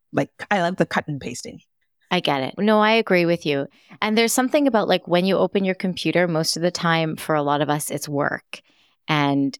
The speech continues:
Speaker 2: it's pressure.
Speaker 1: Mm.
Speaker 2: And when you sort of take those visuals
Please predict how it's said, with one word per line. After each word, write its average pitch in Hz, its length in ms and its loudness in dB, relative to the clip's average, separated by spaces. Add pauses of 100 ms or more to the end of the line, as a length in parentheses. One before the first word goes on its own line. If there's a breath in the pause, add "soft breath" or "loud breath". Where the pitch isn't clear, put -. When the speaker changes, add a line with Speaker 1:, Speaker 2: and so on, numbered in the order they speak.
Speaker 2:
it's - 200 -4
pressure. - 600 -2 (380 soft breath)
Speaker 1:
Mm. 165 200 -14
Speaker 2:
And 156 400 0 (120)
when 170 320 0
you 170 360 2
sort 180 260 0
of 175 100 -4
take - 420 -4
those 151 260 -4
visuals 156 680 0